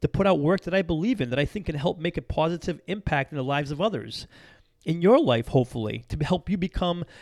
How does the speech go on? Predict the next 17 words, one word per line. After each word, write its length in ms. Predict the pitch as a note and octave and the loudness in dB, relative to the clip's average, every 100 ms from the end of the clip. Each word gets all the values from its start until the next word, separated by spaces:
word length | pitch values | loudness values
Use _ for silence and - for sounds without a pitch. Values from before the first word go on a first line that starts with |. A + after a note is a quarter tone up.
| - | 0
a 120 | F3 | 2
leader, 420 | D#3 E3 A3+ C3 - | 4 4 4 4 4
a 60 | |
leader 320 | D3 F3+ F#3+ | 2 4 6
of 180 | E3 B2+ | 6 4
one, 280 | D#3+ G3+ B2+ | 2 2 0
to 100 | C#3+ | -4
hone 380 | C3+ - G3+ F#3+ | -4 0 2 2
in 120 | G3 | 0
on 100 | D3+ | 0
your 100 | C#3 | 0
life, 400 | C3+ E3+ D#3+ A#2 | 2 2 2 -2
to 80 | - | -6
take 220 | - D#3+ | -4 -4
charge 440 | - - G#3+ B3 C3+ | -6 -2 0 2 0
of 100 | A2+ | -2
it, 160 | G#2+ | -4